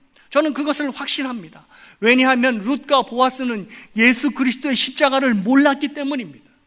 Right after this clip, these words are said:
그래서 우리는 룻과 보아스보다 더 다른 생각, 더 다른 행동을 할 수 있는 사람들이 되어야만 합니다.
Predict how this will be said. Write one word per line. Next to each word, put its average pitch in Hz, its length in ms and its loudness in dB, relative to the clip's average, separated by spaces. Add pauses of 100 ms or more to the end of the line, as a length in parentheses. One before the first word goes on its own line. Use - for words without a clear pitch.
(720)
그래서 311 360 4
우리는 277 560 4
룻과 269 420 4
보아스보다 285 800 0 (220)
더 302 220 -6 (160)
다른 320 420 0
생각, 269 460 -2 (440)
더 254 180 2
다른 262 420 -2
행동을 285 460 -4
할 294 160 -6
수 277 240 -12
있는 269 540 -4 (200)
사람들이 269 840 -2
되어야만 254 540 2
합니다. 185 340 -8